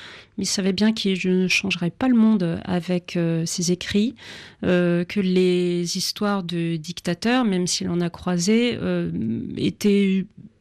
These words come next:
juste bonnes à fournir un bon papier. Son combat à lui, en effet, était, euh, celui de, de, de la route, de la marche, des pistes pas explorées, aussi bien littéraires que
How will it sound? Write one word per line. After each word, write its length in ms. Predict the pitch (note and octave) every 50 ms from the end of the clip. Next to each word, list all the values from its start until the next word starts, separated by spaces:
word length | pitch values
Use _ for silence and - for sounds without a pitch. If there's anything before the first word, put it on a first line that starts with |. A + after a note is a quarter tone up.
| _ _
juste 360 | F3+ F#3+ A3+ B3+ A#3 - -
bonnes 500 | G3+ F3+ F3 A3 A#3+ C4 C4 B3+ G#3 - -
à 140 | - F#3+ F#3
fournir 400 | - - G3 F#3+ G3 A3 A3+ A3
un 100 | G3+ F#3+
bon 160 | F#3 F3+ G3
papier. 460 | - G#3 G#3 G#3+ - - F#3 F3+ F3+ _ - - - - - - - - - - - _ -
Son 600 | G3 - - - - G3 F#3+ F#3+ F#3+ F#3 F3+ F3+
combat 320 | E3+ - G#3 G3+ G3 A3 A3+
à 140 | G#3+ G3+ G3
lui, 340 | G3 F#3 G3+ B3 C#4+ D4
en 140 | B3 G#3+ G3+
effet, 340 | F#3 F3+ - - C4 C4+ B3
était, 380 | G#3+ A3 - A3+ A#3+ B3 B3+ A#3
euh, 240 | G3 F#3 F#3 F3+
celui 400 | F3+ - - G#3 F#3 G3+ A3 A3+
de, 240 | G3 F#3 F#3+ F#3 F3+
de, 400 | E3+ F3 F#3 F3+ F3+ F3+ F3 F3 E3
de 100 | F#3+ G3
la 140 | G3+ G3+
route, 400 | G3 F#3+ F#3+ G#3+ A#3 A3+ - -
de 140 | G3+ E3+ F3+
la 160 | F3+ F3+ F3+
marche, 480 | F3+ F3+ F#3 G#3 A#3+ - - - - - E3+ F3 F3 - - - - - - - _ -
des 160 | F#3 G3+ A3
pistes 460 | A3+ - C4 B3+ - - _ A3 G#3+ G#3+ _ _ _
pas 240 | A3 A3 A3 A3
explorées, 680 | A#3 A3+ A3+ - - - - A3+ A3+ A#3 A3+ A#3+ B3+ B3
aussi 260 | A3 G#3 G#3 - - F3+
bien 260 | F3 G#3 G#3 G#3 G#3
littéraires 680 | G3 F3+ F3+ _ - F#3+ F#3+ F#3 G3+ G#3+ G#3+ G#3+ - -
que 320 | - - F#3 E3+ E3+ F3